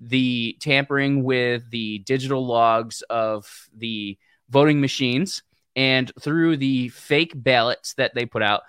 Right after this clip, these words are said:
that there was actually twenty plus million more votes for President Trump than there was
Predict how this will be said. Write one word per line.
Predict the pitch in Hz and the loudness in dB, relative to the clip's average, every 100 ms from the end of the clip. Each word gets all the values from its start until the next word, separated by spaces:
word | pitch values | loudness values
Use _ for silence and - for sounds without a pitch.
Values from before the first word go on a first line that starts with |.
| _ _ - | _ _ 2
that | 131 123 | 2 2
there | 131 151 | 0 -2
was | 139 131 | -2 0
actually | 156 170 143 127 | -2 -2 -6 -6
twenty | - - 190 190 196 | -8 -8 -8 -6 -12
plus | - 170 165 - | -6 -2 -2 -2
million | 127 139 151 143 | -4 -2 -2 -2
more | 131 131 127 | -2 -2 -4
votes | 110 113 101 - - _ _ _ | -2 -4 -4 -10 -16 _ _ _
for | _ 139 123 113 110 110 - _ _ _ _ _ _ _ | _ 0 2 2 2 0 -4 _ _ _ _ _ _ _
President | - 143 131 127 123 - - - - _ | 2 2 2 -2 -4 -6 -16 -20 -20 _
Trump | - - 147 131 90 | -16 0 2 2 0
than | 135 123 117 | -4 -2 0
there | 113 | -2
was | 110 113 117 110 104 - - | -2 0 2 2 0 -6 -16